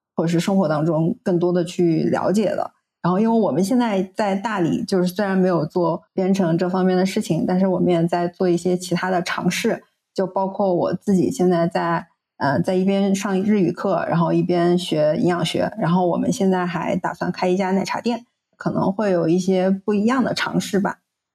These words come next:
我觉得所有的对于有实际产出的事情都是很有意思的，就是不管是写代码也好，做设计也好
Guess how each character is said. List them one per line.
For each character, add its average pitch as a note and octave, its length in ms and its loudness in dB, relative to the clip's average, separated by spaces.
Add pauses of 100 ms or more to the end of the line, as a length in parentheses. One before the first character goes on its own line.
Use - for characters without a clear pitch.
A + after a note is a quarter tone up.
(340)
我 E3+ 120 0
觉 F3 160 0
得 G#3 160 2
所 G3+ 300 0
有 A3+ 180 0
的 G2 200 0
对 F#3+ 280 0
于 D3 360 0 (320)
有 F3 180 0
实 F3 220 0
际 C4 100 0
产 A#3+ 180 -2
出 A3+ 140 -2
的 A3+ 100 2
事 B3 140 -2
情 E3 260 0
都 A3 120 0
是 C4+ 120 -2
很 G#3 140 2
有 E3 160 2
意 B2+ 140 2
思 - 160 -4
的， - 320 -4
就 G3 100 0
是 F#3 180 2
不 F#3 220 -4
管 E3+ 240 -2
是 F3+ 340 0 (300)
写 - 180 -2
代 G3+ 140 0
码 F3 160 0
也 C3+ 140 0
好， D#3 320 -2
做 F3+ 160 0
设 G3 180 0
计 F#3+ 220 2
也 D#3+ 120 2
好 D#3 360 -2